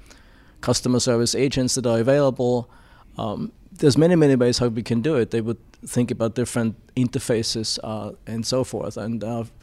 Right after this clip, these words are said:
currently, very little of this is happening. We only have one Facebook. <laughs> Right? So, but there could be other ways how we can organize those, those online media that, that use sort of, um, algorithms that don't amplify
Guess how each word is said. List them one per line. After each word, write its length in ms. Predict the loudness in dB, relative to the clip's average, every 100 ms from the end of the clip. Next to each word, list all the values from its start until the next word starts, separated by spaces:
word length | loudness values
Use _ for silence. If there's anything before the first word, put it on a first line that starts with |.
| -10
currently, 640 | 0 0 4 6 6 0 -12 -18 -20 -18 -4
very 200 | 2 4
little 260 | 4 2
of 100 | 0
this 180 | -2 -2
is 120 | -2
happening. 300 | -2 -2 0
We 120 | 2
only 200 | 2 4
have 160 | 4 2
one 200 | 2 2
Facebook. 600 | 2 0 0 -4 -12 -8
<laughs> 640 | -8 -2 -2 -2 0 2
Right? 180 | 2 4
So, 220 | 4 6 4 2 -10 0
but 120 | 6
there 120 | 6
could 200 | 6 4
be 100 | 6
other 160 | 6 6
ways 300 | 4 2 4
how 80 | 2
we 140 | 2
can 280 | 2 2 0 -6 -10 0
organize 480 | 0 2 0 -2
those, 340 | -4 -6 -6 -6
those 200 | -6 -4
online 420 | -2 -2 0 -2
media 360 | -2 -2 -2 -2
that, 240 | -2 -4
that 220 | -2 -4 -2
use 280 | 0 0
sort 180 | 0 0
of, 140 | 0 -2
um, 240 | -4 -8 -14 -20 -20 -20 _ -14
algorithms 640 | -2 2 4 2 2 0 0
that 140 | -2
don't 280 | 0 0 0
amplify 640 | -4 -4 -6 -2 -2 -2